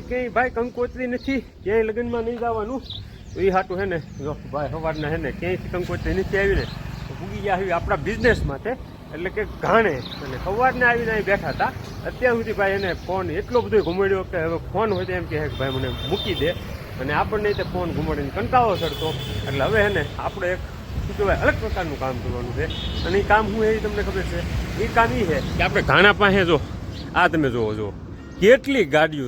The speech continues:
રસ્તે નીકળે છે. આમ એક ગાડી ગઈ નથી કે બીજી જો ફોર વ્હીલ ને ટુ વ્હીલ ને ભાઈ એટલી ગાડીઓ લગ્નમાં જવા વાળાની નીકળે છે ને. જોયું, જોયું, જોયું, આમ લાઈન લાગે છે. આટલી ટ્રાફિક વચ્ચે તમારા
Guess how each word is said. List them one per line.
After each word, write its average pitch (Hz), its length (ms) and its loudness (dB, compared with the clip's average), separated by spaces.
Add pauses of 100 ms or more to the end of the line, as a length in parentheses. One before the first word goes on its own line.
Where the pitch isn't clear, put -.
રસ્તે 135 320 -6
નીકળે 120 320 -2
છે. 185 80 0 (500)
આમ 139 120 -4 (200)
એક 233 80 2 (100)
ગાડી 214 280 2
ગઈ 220 180 4
નથી 180 300 2
કે 156 120 4
બીજી 151 260 8
જો 127 100 10 (260)
ફોર 170 180 12 (100)
વ્હીલ 165 180 8 (160)
ને 120 60 2
ટુ 180 160 2 (140)
વ્હીલ 190 160 0 (100)
ને 160 120 -4
ભાઈ 160 260 -2
એટલી 240 260 -6
ગાડીઓ 202 280 0
લગ્નમાં 196 360 -2
જવા 190 240 2
વાળાની 185 320 2
નીકળે 180 280 4
છે 131 80 2
ને. 117 140 4
જોયું, 175 240 10 (640)
જોયું, 135 260 6
જોયું, 151 220 8
આમ 113 180 2
લાઈન 185 320 4
લાગે 117 300 -2
છે. 208 80 -2 (640)
આટલી 254 360 -2
ટ્રાફિક 214 460 0
વચ્ચે 190 380 -4
તમારા 185 360 2